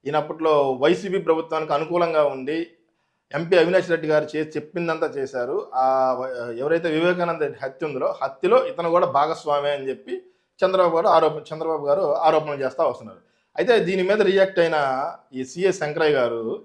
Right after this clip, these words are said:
ఏం చేశారంటే, చంద్రబాబు గారికి తన పరువుకు నష్టం వాటిల్లే విధంగా మీరు మాట్లాడుతున్నారు కాబట్టి, మీరు మీడియా పూర్వకంగా, అట్లాగే అసెంబ్లీ, అసెంబ్లీలో జరిగింది ఇదంతా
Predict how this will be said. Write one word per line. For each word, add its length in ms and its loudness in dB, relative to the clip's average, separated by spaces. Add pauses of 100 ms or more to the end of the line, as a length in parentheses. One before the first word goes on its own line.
(100)
ఏం 140 -4
చేశారంటే, 680 -4 (360)
చంద్రబాబు 320 2
గారికి 640 0 (240)
తన 120 -2
పరువుకు 380 2
నష్టం 340 -4
వాటిల్లే 300 2
విధంగా 240 -4
మీరు 120 -6
మాట్లాడుతున్నారు 640 0
కాబట్టి, 480 -6 (580)
మీరు 320 2 (120)
మీడియా 260 6
పూర్వకంగా, 800 2
అట్లాగే 260 -2
అసెంబ్లీ, 420 0 (140)
అసెంబ్లీలో 680 -4 (720)
జరిగింది 460 -2
ఇదంతా 640 0